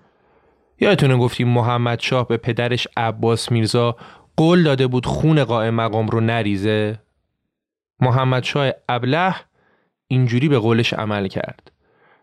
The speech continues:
و جوری قائم مقام رو کش که خونی ازش رو زمین نریزه. می‌گن میرزا آقاسی این روش رو به محمد شاه یاد داده بود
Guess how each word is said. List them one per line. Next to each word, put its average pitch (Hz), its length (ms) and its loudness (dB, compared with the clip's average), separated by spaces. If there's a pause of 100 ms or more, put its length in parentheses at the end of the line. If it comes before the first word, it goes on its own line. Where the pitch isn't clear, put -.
(100)
و 123 80 0
جوری 151 420 4
قائم 147 260 2
مقام 120 340 -2
رو 117 160 -2
کش 107 560 -4
که 127 140 -6
خونی 170 480 2
ازش 123 340 2
رو 113 140 -2
زمین 104 380 0
نریزه. 87 460 -4 (1400)
می‌گن 143 240 2
میرزا 127 380 2
آقاسی 120 480 0
این 127 160 0
روش 107 260 0
رو 110 100 -2
به 107 80 -2
محمد 107 440 -2
شاه 107 300 -2
یاد 107 220 0
داده 104 240 0
بود 101 260 -2